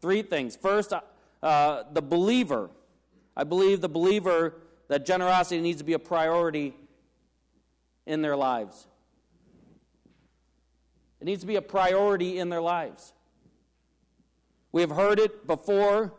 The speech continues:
and Scripture teaches us nothing different. We need to be generous with everything that the Lord gives us. It's His anyways, right? It's not ours. I'm guessing that you guys are like Sherry and I.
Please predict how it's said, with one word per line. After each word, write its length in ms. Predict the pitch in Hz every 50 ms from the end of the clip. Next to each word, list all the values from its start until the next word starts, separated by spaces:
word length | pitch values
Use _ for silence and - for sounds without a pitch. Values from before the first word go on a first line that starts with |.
| _ _
and 140 | - 131 135
Scripture 320 | - - 202 208 - 190 175
teaches 320 | - 208 - 180 170 180
us 200 | 202 185 - -
nothing 340 | 165 185 196 190 196 185 170
different. 300 | 156 147 123 143 143 143
We 100 | 151 151
need 160 | 165 170 160
to 40 | 160
be 120 | 156 160
generous 520 | 143 135 160 165 165 160 156 151 147 - - - - _ _ -
with 220 | 139 151 151 - - - - _ -
everything 800 | 185 196 208 208 214 220 214 208 - 202 185 175 165 160 165 156 151 - _ _ _ _ _ _ _ _ _ _ _ _ _
that 180 | - 151 151 -
the 80 | 160
Lord 320 | 156 151 151 151 147 139 131
gives 260 | 143 139 127 117 113
us. 300 | 101 90 - - - - _ _ _ _
It's 200 | - 147 147 -
His 240 | - 196 208 208 185
anyways, 460 | 214 220 226 208 180 143 117 110 110
right? 320 | 131 135 143 160 196 247 - - - - _ _ _ _
It's 200 | - 143 135 -
not 240 | 147 170 175 202 208
ours. 540 | 196 202 196 180 156 110 85 - - - - _ _ _ _ _ _ _ _ _ _ _ _ _ _ _ _ _ _ _ _ _ _ _ _ _ _ _ _ _ _ _ _ _ _ _ _ _ _ _ _ _
I'm 140 | - 147 170
guessing 340 | 165 190 196 190 196 190 180
that 400 | 170 160 160 156 160 - - _ _ _ _ _ _ _ _ _ _ _ _ _ _ _
you 140 | - 151 175
guys 260 | 165 170 160 151 147
are 60 | 156
like 200 | 151 151 147 143
Sherry 340 | - - 165 151 147 143 143
and 80 | 135 131
I. 220 | 120 110 98 -